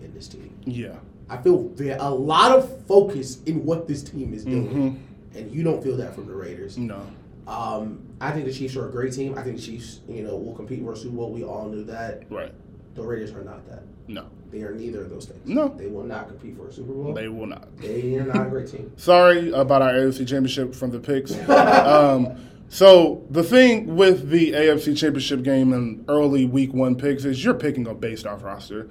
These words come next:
Speaker 1: Yeah.
Speaker 2: I still one hundred percent believe they have a A F C Championship contending roster.
Speaker 1: Listen, Devontae Adams never lost a rep.
Speaker 2: It's just, some things just don't work out. <laughs>
Speaker 1: Yeah, your defense just, you know,
Speaker 2: Your defense
Speaker 1: you
Speaker 2: is
Speaker 1: got a
Speaker 2: just
Speaker 1: bad
Speaker 2: terrible.
Speaker 1: Q B.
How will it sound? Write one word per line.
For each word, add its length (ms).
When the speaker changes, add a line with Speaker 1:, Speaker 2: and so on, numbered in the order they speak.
Speaker 1:
Yeah. 320
Speaker 2:
I 300
still 480
one 180
hundred 240
percent 240
believe 300
they 100
have 240
a 40
A 40
F 80
C 100
Championship 440
contending 360
roster. 420
Speaker 1:
Listen, 260
Devontae 300
Adams 160
never 220
lost 240
a 20
rep. 180
Speaker 2:
It's 160
just, 280
some 220
things 260
just 320
don't 160
work 160
out. 240
<laughs> 140
Speaker 1:
Yeah, 160
your 180
defense 360
just, 280
you 180
know, 120
Speaker 2:
Your 100
defense 380
Speaker 1:
you 60
Speaker 2:
is 20
Speaker 1:
got 60
a 40
Speaker 2:
just 60
Speaker 1:
bad 40
Speaker 2:
terrible. 260
Speaker 1:
Q 40
B. 260